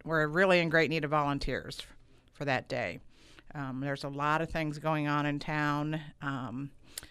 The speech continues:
which is fabulous, but, you know, we rely strictly on volunteers. So we still need at least a hundred volunteers to come out on Saturday, May seventh, um, to help us with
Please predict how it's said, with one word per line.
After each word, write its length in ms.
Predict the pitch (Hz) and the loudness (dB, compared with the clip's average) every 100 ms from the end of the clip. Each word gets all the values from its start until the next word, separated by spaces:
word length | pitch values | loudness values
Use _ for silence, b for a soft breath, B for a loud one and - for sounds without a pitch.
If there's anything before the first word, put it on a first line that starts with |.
| B - 135 | B -14 -6
which 220 | 170 156 | -4 -4
is 140 | 147 147 | -8 -10
fabulous, 800 | - 185 175 151 110 - - - b b b b | 4 6 6 4 0 -4 -8 -10 b b b b
but, 300 | 160 147 143 - - - | 2 4 2 -6 -16 -6
you 100 | 151 | -2
know, 80 | 139 | 0
we 160 | 156 | 0
rely 420 | 151 151 143 139 | 0 2 4 4
strictly 380 | 135 - 156 156 | 2 -2 -4 -2
on 140 | 139 139 | -2 0
volunteers. 640 | 131 131 127 165 143 127 | 0 -2 -2 -2 -2 -4
So 340 | - 143 127 143 B B B - | -4 -4 -4 -6 B B B -8
we 120 | 151 | -8
still 300 | 147 - 147 | -4 -2 0
need 300 | 147 143 143 | 0 0 0
at 100 | 135 | -2
least 300 | 147 156 - | -2 -4 -4
a 60 | 151 | -6
hundred 340 | 151 143 143 | -4 -4 -4
volunteers 600 | 147 139 135 - 139 139 | -2 0 0 -2 -4 -6
to 80 | - | -8
come 180 | - 143 | -6 -2
out 240 | 131 123 - | -2 -2 -6
on 220 | 139 139 139 | -6 -6 -4
Saturday, 480 | 131 131 127 139 | -4 -4 -4 -4
May 180 | 139 135 | -2 -4
seventh, 520 | 139 - 127 170 226 - B B B B | -4 -6 -4 -6 -6 -12 B B B B
um, 220 | 165 143 139 | -2 -2 -2
to 80 | |
help 280 | 143 139 - | -4 -6 -4
us 220 | 139 - | -4 -4
with 260 | 151 131 | -4 -4